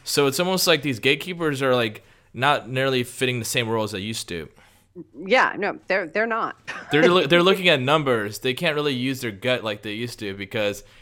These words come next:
Speaker 1: their gut is irrelevant. Now it's all about looking at <laughs> analytics.
Speaker 2: Well, I don't know that it's totally irrelevant. I mean, I think you talk to people, especially on the, I mean, it's,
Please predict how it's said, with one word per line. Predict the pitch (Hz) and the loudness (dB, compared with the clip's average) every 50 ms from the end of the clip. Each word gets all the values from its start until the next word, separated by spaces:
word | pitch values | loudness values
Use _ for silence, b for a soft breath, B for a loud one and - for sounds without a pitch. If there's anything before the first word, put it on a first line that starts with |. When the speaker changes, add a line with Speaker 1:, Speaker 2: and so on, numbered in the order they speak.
| b b b | b b b
Speaker 1:
their | 123 120 | -4 -2
gut | 113 - 139 135 135 | 0 2 2 2 2
is | 127 127 | 2 0
irrelevant. | 127 113 104 110 120 127 131 127 117 113 110 101 101 | -2 -2 0 2 2 4 4 2 2 0 -2 -4 -2
Now | 107 113 123 120 120 | 0 2 2 2 0
it's | 117 - | 0 -2
all | 110 113 117 117 113 | -2 0 2 2 0
about | 107 107 113 110 107 | 0 -2 -4 -4 -4
looking | 110 110 - 120 110 107 | -4 -6 -8 -8 -8 -6
at | 101 92 | -6 -6
<laughs> | 107 113 | -4 -2
analytics. | 180 160 117 117 117 120 104 90 - - - - - _ _ - - _ _ B B B B B B B B | -2 0 0 0 -2 -2 -4 -6 -10 -16 -20 -20 -20 _ _ -20 -20 _ _ B B B B B B B B
Speaker 2:
Well, | 440 453 466 453 427 359 262 | 0 2 2 4 2 2 0
I | 349 440 | -2 -2
don't | 480 508 508 494 466 453 403 | -2 -4 -4 -4 -4 -4 -4
know | 392 | -6
that | 339 | -8
it's | 320 320 - | -8 -12 -12
totally | - 269 277 254 240 233 220 214 | -8 -6 -4 -4 -2 -2 -4 -4
irrelevant. | 202 196 190 185 175 170 165 175 170 175 | -4 -4 -4 -4 -4 -4 -6 -6 -6 -6
I | 185 | -6
mean, | 208 226 233 | -6 -4 -4
I | 233 226 | -4 -4
think | - 277 262 247 269 | -4 -4 -6 -6 -6
you | 262 | -8
talk | 262 269 285 277 285 - | -4 -2 -2 -2 -2 -2
to | 311 302 | -6 -6
people, | - 240 226 214 - 202 190 | -4 -6 -6 -6 -4 -4 -4
especially | 202 - - 247 240 233 - 220 202 | -4 -2 0 0 0 0 -2 -4 -6
on | 190 185 | -4 -6
the, | 180 - - - | -6 -8 -8 -6
I | |
mean, | 208 208 220 | -6 -6 -6
it's, | 226 - | -8 -10